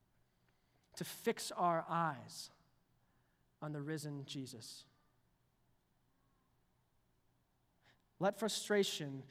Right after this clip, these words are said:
be a reminder to place our lives in his hands and rely completely on his grace. To fix our eyes on the risen Jesus.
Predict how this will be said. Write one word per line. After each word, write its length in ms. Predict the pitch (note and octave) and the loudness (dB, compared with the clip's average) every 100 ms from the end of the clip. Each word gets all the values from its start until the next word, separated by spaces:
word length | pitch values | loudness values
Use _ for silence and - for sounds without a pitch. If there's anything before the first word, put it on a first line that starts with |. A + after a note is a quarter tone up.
| - - | -10 0
be 140 | F3+ F3 | 4 6
a 80 | |
reminder 880 | D#3+ D#3 D#3 E3 F3+ F3+ D#3 C3 B2+ | 6 2 4 4 4 4 2 -4 -6
to 100 | - | -8
place 360 | D#3 - E3 E3 | -8 -4 -2 0
our 120 | D#3 | 0
lives 460 | D3 C#3+ D3+ D3+ D3 | 0 0 0 0 -4
in 160 | E3 | -8
his 480 | C#3+ A2+ G3+ G#3+ - - | -8 0 2 2 0 -4
hands 640 | D#3+ B2 A2+ A#2 - - _ - - | -10 -10 -14 -18 -18 -18 _ -20 -6
and 120 | F#3+ F#3+ | -2 2
rely 460 | F3 E3 E3 E3+ | 2 4 4 4
completely 680 | E3 D#3 - - A#3 A3+ G3 | 2 -6 -6 -6 -4 -4 -4
on 240 | E3 D#3 C#3+ - | -2 -4 -6 -6
his 480 | G3 F#3+ F#3+ E3 - - _ | 0 0 0 -6 -10 -16 _
grace. 540 | - C#3+ A2+ - - - _ _ _ _ _ _ _ _ _ _ _ _ _ _ _ _ _ _ _ _ _ | -6 -6 -6 -12 -14 -16 _ _ _ _ _ _ _ _ _ _ _ _ _ _ _ _ _ _ _ _ _
To 80 | - - - | -20 -18 -12
fix 380 | C#4+ - - - - | -10 -6 -8 -8 -4
our 320 | G3+ G3 G#3 - | 0 0 0 -4
eyes 680 | A3 G#3 E3 A2+ G2 - - _ _ _ _ _ _ - | 0 2 2 -2 -8 -10 -12 _ _ _ _ _ _ -6
on 120 | E3+ | -2
the 80 | D3+ | -2
risen 580 | D#3+ G#3+ F#3+ G3 F#3 F3+ | 2 2 4 2 2 -2
Jesus. 680 | - F3+ D#3 A#2 A2 - - | -2 0 0 -2 -8 -8 -10